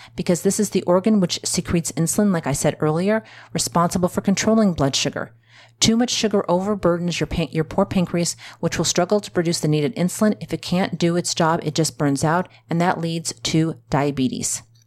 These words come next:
That is type one diabetes. Okay, you may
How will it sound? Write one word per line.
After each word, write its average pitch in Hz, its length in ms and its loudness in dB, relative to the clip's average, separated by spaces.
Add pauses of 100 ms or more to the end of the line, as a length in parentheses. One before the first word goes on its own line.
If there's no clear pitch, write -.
(1700)
That 165 160 2
is 156 240 -2
type 147 240 -2
one 131 140 2
diabetes. - 600 -4 (680)
Okay, 170 400 0 (180)
you 190 160 4
may 202 340 0